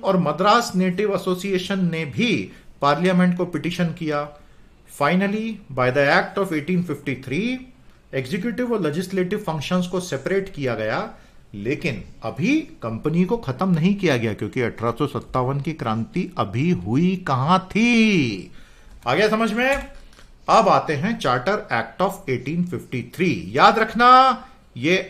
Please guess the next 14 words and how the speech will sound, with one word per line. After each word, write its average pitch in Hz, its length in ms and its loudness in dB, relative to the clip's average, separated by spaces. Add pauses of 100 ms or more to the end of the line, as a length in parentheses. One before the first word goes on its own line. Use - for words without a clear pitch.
(140)
अंतिम 180 680 4 (140)
चार्टर 131 560 2
एक्ट 113 300 -4
था। 127 80 -2
तो 147 100 -4
इसके 165 240 -4
पहले 185 260 0
कौन 196 220 -2
से 202 140 -2
थे? 208 280 2
सेवनटीन 165 480 -2
नाइंटी 143 320 -4
थ्री, 254 500 2 (640)
पहला, 147 340 2